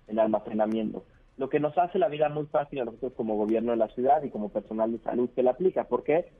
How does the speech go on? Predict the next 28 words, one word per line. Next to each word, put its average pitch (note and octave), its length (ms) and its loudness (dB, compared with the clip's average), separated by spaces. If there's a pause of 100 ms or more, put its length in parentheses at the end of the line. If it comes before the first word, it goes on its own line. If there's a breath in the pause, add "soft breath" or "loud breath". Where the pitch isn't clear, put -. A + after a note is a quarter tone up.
(280)
Porque C3+ 180 -4
es D3 60 -2
una D3+ 120 2
vacuna C3+ 340 0
que B2+ 100 -4
podemos C3 460 0
llevar B2 380 4
a A2+ 100 -2
puestos A2+ 320 -4
móviles, B2+ 680 0 (300)
que C#3 240 0
conectada B2+ 440 2
en B2 100 2
una B2 140 2
hielera A#2 680 2
no B2 640 2
tenemos A#2 300 -4
ningún A2 280 -2
riesgo A2 280 2
de G#2+ 60 -2
que G2+ 120 -8
se G2 220 -2
descomponga. A#2 800 -2 (460)
Es C#3 140 -10
una D3+ 180 4
vacuna, C3 560 4
además, A#2 420 4 (140)
que A#2 500 4